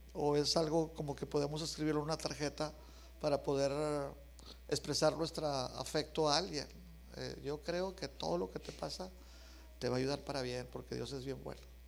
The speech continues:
Pero ya nos dimos cuenta que no es así, ¿verdad? Estuvimos, eh, hablando, si podemos ver aquí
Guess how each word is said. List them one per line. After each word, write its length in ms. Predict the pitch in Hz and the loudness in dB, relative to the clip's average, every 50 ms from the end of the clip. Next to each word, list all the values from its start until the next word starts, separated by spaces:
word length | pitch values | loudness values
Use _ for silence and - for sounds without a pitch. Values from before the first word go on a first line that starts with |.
| - - - - - - - - - - - - - - - | -18 -18 -18 -18 -18 -18 -18 -18 -18 -18 -18 -18 -18 -12 -10
Pero 180 | - 120 123 | -8 -6 -4
ya 80 | 123 135 | -4 -4
nos 140 | - 156 147 | -4 -2 0
dimos 200 | 165 165 165 165 | 0 0 0 2
cuenta 280 | - 170 165 - 165 | 0 2 2 2 0
que 100 | 165 170 | 2 2
no 80 | 151 160 | 0 2
es 80 | 147 | 0
así, 260 | 170 165 - - 247 240 | 2 0 0 0 2 0
¿verdad? 280 | 185 160 156 175 220 - - - - - - - - - - - - - - - - | 2 2 0 0 -2 -6 -12 -16 -18 -18 -18 -18 -18 -18 -18 -18 -18 -18 -18 -10 -6
Estuvimos, 500 | - - - 156 147 147 156 160 151 - 170 | -6 -2 0 2 2 2 2 2 2 4 4
eh, 320 | 156 147 143 139 131 - - | 6 6 4 2 0 -2 0
hablando, 640 | - 147 135 131 143 143 143 139 151 165 175 170 - - - - - - | 0 0 0 2 2 0 0 4 4 4 4 4 -2 -12 -16 -18 -12 -8
si 120 | - - | -8 -8
podemos 400 | - - 147 143 139 143 151 143 | 0 2 2 4 4 2 0 2
ver 200 | 156 160 151 151 | 2 2 4 6
aquí 520 | 156 151 - - 151 147 147 147 147 147 | 4 4 2 0 -2 0 0 0 0 0